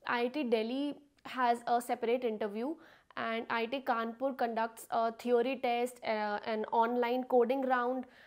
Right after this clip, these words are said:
and then based on your performance in those interviews and tests, only then are you offered a seat in those I I Ts.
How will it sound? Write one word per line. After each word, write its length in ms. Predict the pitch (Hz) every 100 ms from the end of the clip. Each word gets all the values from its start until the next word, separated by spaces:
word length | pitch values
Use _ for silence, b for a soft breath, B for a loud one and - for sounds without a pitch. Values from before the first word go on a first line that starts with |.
| -
and 280 | 233 226 220
then 220 | 262 269
based 200 | 262 247
on 140 | 269
your 60 | 262
performance 580 | 262 254 240 240 247 254
in 60 |
those 200 | 240 240
interviews 500 | 240 233 247 247 254
and 200 | 247 247
tests, 260 | 240 247 247 _ _
only 260 | 240 254 302 226
then 180 | 269 262
are 140 | 233
you 180 | 220 233 214
offered 260 | 208 220 -
a 100 | 226 -
seat 280 | 220 208 -
in 340 | 208 202 196 - 190
those 140 | 208 214
I 120 | 190
I 160 | 180 185
Ts. 200 | 208 240